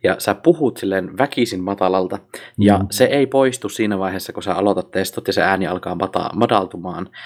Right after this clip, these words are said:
Speaker 1: koska sä edelleen etsit sitä niinku matalampaa
Speaker 2: Niin.
Speaker 1: huomaamatta, ja sitten vasta, kun sun, sä oot tottunut siihen sun oi-, niinku uuteen ääneen, niin, niin ihminen alkaa rentoutumaan sen kanssa, ja alkaa puhumaan tavallaan niinku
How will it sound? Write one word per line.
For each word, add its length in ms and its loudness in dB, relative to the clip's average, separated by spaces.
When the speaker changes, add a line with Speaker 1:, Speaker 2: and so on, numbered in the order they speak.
Speaker 1:
koska 260 -6
sä 100 2
edelleen 460 2
etsit 320 -4
sitä 220 -4
niinku 220 -4
matalampaa 960 2
Speaker 2:
Niin. 300 4
Speaker 1:
huomaamatta, 640 2
ja 60 0
sitten 380 2
vasta, 360 2
kun 120 0
sun, 220 -2
sä 80 4
oot 120 -2
tottunut 440 0
siihen 240 0
sun 160 -4
oi-, 220 2
niinku 260 0
uuteen 440 4
ääneen, 680 0
niin, 140 4
niin 160 4
ihminen 320 2
alkaa 380 2
rentoutumaan 720 0
sen 200 -4
kanssa, 400 -4
ja 100 2
alkaa 300 4
puhumaan 540 0
tavallaan 440 4
niinku 360 -4